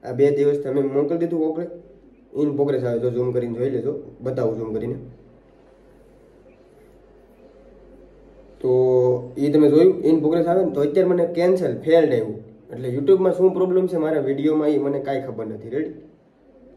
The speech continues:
પણ સાત દિવસ પછી પાછું apply કરવાનું કીધું. કાંઈ કરશું.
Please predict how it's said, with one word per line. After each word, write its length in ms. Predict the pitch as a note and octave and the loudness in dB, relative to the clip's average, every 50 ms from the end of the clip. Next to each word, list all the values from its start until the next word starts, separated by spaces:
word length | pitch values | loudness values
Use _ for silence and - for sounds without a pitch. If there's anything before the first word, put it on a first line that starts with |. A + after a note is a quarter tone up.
| - - - _ _ _ _ _ _ _ _ _ _ _ _ _ _ _ - - _ - - - _ _ - - _ _ _ _ _ | -20 -20 -20 _ _ _ _ _ _ _ _ _ _ _ _ _ _ _ -20 -20 _ -20 -20 -20 _ _ -20 -20 _ _ _ _ _
પણ 100 | - B2 | -10 -8
સાત 360 | B2+ B2+ D3 D3 E3 D#3+ D3 | -6 -4 -2 -2 0 0 0
દિવસ 240 | D3 D3+ D#3 D3+ D3+ - | 4 4 6 4 4 2
પછી 180 | C#3+ C3+ C#3 | -2 -2 -2
પાછું 340 | C#3 C#3 C#3 C3+ C3+ B2+ A#2 | -2 -2 -2 -2 -2 -2 -4
apply 200 | A2+ B2 A#2 G#2+ | -4 -4 -6 -6
કરવાનું 360 | G#2+ A#2 A2 A2 G#2+ A2 G#2 | -6 -6 -6 -6 -8 -8 -8
કીધું. 440 | A2 A2+ G2+ G2+ G2+ G2+ - - - - - - - - - - - - - - - - - - - F4 F#4+ - F4 - - - - - - - - - - - - - - - - - - - - G#3 A#3+ B3+ - - - - - - - - - - - - | -10 -10 -12 -12 -14 -14 -18 -20 -20 -20 -20 -20 -20 -20 -20 -20 -20 -20 -20 -20 -20 -20 -20 -20 -20 -20 -20 -20 -20 -20 -20 -20 -20 -20 -20 -20 -20 -20 -20 -20 -20 -20 -20 -20 -20 -20 -20 -20 -20 -20 -20 -20 -20 -20 -20 -20 -20 -20 -20 -20 -20 -20 -16 -10
કાંઈ 160 | - A#2 A#2 | -6 -6 -6
કરશું. 720 | - - D3+ E3+ F#3 - - D#3+ F#3 - - - - | -2 2 2 2 2 2 0 0 0 0 -2 -6 -12